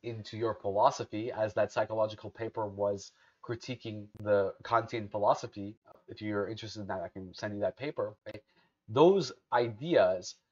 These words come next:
they come from, um, obscuring, this obscuring, they say that, you know, this realm is not holy, and this realm, uh, is actually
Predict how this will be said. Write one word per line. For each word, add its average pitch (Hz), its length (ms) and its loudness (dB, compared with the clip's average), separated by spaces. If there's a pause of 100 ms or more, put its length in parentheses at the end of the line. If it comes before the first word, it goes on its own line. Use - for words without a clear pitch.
(140)
they 123 640 4 (180)
come 165 340 8
from, 139 640 6 (180)
um, 98 500 -4 (380)
obscuring, 127 800 2 (120)
this 123 280 -4
obscuring, 135 720 0
they 147 160 6
say 185 260 4
that, 135 220 8 (100)
you 123 80 2
know, 107 60 0
this 131 280 0
realm 123 540 10
is 110 240 -4
not 113 220 -2
holy, 117 480 2 (160)
and 120 160 -6
this 123 220 0
realm, 104 420 4 (180)
uh, 92 140 -2 (360)
is 131 140 4
actually 107 800 2